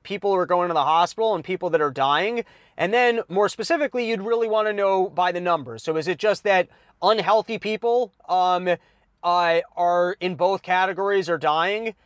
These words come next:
And so there's an increase that, like, it's three-to-one ratio. You know, for every three unvaxxed person and an un-, and an unhealthy category that are dying,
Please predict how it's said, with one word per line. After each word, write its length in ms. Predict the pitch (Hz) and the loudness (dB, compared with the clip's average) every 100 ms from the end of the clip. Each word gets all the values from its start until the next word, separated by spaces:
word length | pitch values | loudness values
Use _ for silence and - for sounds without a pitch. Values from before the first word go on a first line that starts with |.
| _ | _
And 460 | - 160 165 170 156 | -4 0 2 0 -6
so 180 | 180 165 | -2 0
there's 220 | 170 151 | 0 -2
an 160 | 165 - | -8 -6
increase 760 | 196 214 196 - 202 196 190 - | -4 -4 -6 -2 -2 -2 -4 -4
that, 420 | 160 175 165 165 | 2 4 4 2
like, 520 | 160 165 160 151 - - | 2 4 4 0 -10 -8
it's 220 | 165 - | -8 -8
three-to-one 720 | - - 180 208 190 180 180 | -8 -2 0 2 0 0 0
ratio. 680 | 170 180 196 220 220 226 214 _ _ _ | 2 0 0 0 0 0 -2 _ _ _
You 100 | 165 | -2
know, 260 | 180 170 156 | 2 2 0
for 240 | - 170 | 0 2
every 540 | 180 180 190 190 185 175 - | 2 2 0 0 -2 -4 -6
three 760 | 180 185 208 208 208 208 208 202 | -4 -2 -2 -2 -4 -2 -2 -2
unvaxxed 600 | 175 202 190 190 190 - | 0 0 0 0 0 -2
person 420 | - 196 - 196 | -4 -2 -2 -4
and 120 | 185 180 | -2 0
an 100 | 180 | 2
un-, 360 | 180 185 180 180 | 2 0 -6 -6
and 180 | 170 | -4
an 100 | 175 | -2
unhealthy 460 | 185 180 175 175 170 | 0 2 2 2 -4
category 540 | 151 170 180 175 175 165 | 0 2 2 2 -2 2
that 100 | 160 | 2
are 100 | 151 | 2
dying, 520 | 151 170 180 185 | 2 2 0 -2